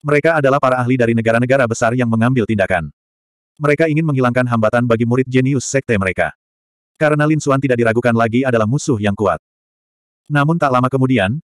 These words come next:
mereka kembali dengan wajah gelap. Itu karena Lin Xuan terlalu cepat dan mereka tidak bisa mengejarnya.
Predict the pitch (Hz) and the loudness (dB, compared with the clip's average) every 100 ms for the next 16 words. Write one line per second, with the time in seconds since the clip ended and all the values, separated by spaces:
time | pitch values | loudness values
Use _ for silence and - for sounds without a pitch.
0 | - 135 135 156 123 113 120 123 117 123 | -4 -2 0 0 2 0 0 0 0 0
1 | 117 101 87 - _ - 151 170 156 139 | 0 0 -2 -4 _ -8 -2 0 2 2
2 | 131 135 139 127 123 117 120 123 120 127 | 0 0 0 -2 0 0 0 -2 0 0
3 | 123 123 127 131 143 120 139 123 98 101 | 0 0 0 0 -2 -2 -2 -2 -2 -2
4 | 95 87 76 | -2 -4 -10